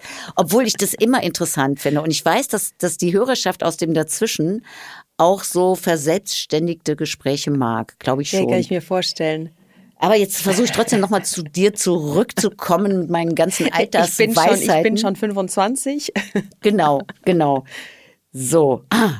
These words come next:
Speaker 2: du musst um sieben den Bus kriegen, hast du gesagt. Du willst
Speaker 1: Ja.
Speaker 2: um sieben den Bus kriegen. Und da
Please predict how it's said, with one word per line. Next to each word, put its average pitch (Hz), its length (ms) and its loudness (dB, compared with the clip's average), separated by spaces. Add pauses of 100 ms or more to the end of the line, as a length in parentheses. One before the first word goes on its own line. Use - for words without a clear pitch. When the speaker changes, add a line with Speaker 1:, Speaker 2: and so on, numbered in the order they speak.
(100)
Speaker 2:
du 135 100 2
musst 143 160 -2
um 139 80 0
sieben 170 200 -2
den 147 140 0
Bus 180 180 -6
kriegen, 123 240 -2
hast 123 140 -10
du 123 60 -6
gesagt. 131 200 -4
Du 139 100 -2
willst 190 200 2
Speaker 1:
Ja. - 60 -2
Speaker 2:
um 156 40 2
sieben 143 200 0
den 139 100 0
Bus 143 220 -4
kriegen. 104 240 -4 (240)
Und 147 260 0
da 220 300 2